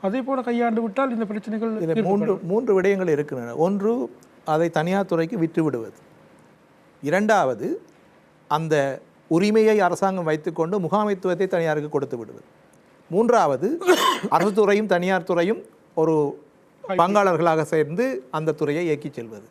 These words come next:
Speaker 2: இந்த மூன்று வழிகள் இருக்கின்றன. இந்த மூன்று வழியினுடைய பல்வேறு வகைகள் இருக்கின்றன. ஆகவே முற்றுமுழுதாக அவை அதை,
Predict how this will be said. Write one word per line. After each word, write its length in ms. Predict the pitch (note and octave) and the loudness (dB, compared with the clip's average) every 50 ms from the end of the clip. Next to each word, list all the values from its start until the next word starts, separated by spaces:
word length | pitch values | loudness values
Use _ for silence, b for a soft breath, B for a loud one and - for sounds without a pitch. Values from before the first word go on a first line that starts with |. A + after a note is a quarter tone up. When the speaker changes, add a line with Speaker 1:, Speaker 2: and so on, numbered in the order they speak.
| _ _ - | _ _ -10
Speaker 2:
இந்த 160 | D#3+ E3 F3+ | -6 -4 -4
மூன்று 380 | F3+ E3+ F3+ G#3 A#3+ A#3 A#3 G#3+ | -2 0 0 0 0 0 0 2
வழிகள் 320 | F#3+ F3 F3+ E3+ F#3+ F#3+ | 2 2 2 2 0 0
இருக்கின்றன. 500 | E3 D3+ D3+ C#3+ - C#3 B2+ A#2+ G3+ C4 | -2 -4 -6 -8 -10 -10 -8 -6 -4 -4
இந்த 160 | F#4 C#4 A3+ G#3+ | -2 -2 0 0
மூன்று 340 | G3 G3 G#3 F#3+ G3+ G3+ | 2 2 2 2 2 2
வழியினுடைய 420 | G3+ G3+ G3 F#3+ F#3+ F3 F#3 A3 B3 | 2 2 2 0 0 2 2 2 2
பல்வேறு 540 | A#3+ - E3+ F3+ F#3 F3+ G3+ G#3 G#3 G3 D#3+ | 2 2 0 2 2 2 2 2 4 4 4
வகைகள் 360 | D#3+ D#3 G#3 A#3 A3+ A#3 G3 | 4 4 4 4 4 4 2
இருக்கின்றன. 520 | E3 D3+ D3+ - C#3+ A#2+ A2 - G2 - - _ B B B B B B B | 2 0 -2 -6 -8 -12 -12 -12 -18 -20 -20 _ B B B B B B B
ஆகவே 360 | B A#2+ C3+ D#3+ F#3+ G#3+ A3 G#3+ | B -2 0 2 4 4 4 2
முற்றுமுழுதாக 800 | A3 - - - - D#3 D3 F3 F3 F3+ F#3 F3+ F#3+ - - - | 0 -6 -16 -12 -10 -8 -4 -4 -2 -2 0 2 2 2 4 4
அவை 240 | G#3 G3 F#3 F3+ | 2 2 2 0
அதை, 280 | F3 D#3+ F3 F3+ F3+ | 0 0 0 -2 -4